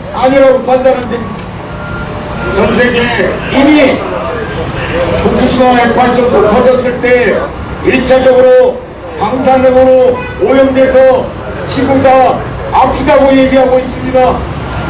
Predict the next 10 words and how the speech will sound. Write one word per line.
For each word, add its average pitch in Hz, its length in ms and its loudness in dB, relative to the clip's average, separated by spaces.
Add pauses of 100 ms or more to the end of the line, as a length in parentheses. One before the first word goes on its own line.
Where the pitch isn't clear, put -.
(680)
작년에 262 460 4
봤던 254 320 2
것처럼 262 560 4 (1300)
하늘은 302 420 2
이미 302 440 2 (1080)
두 277 160 0
달 302 240 2
동안 302 480 2 (300)
긴 311 340 2
장마로 294 720 2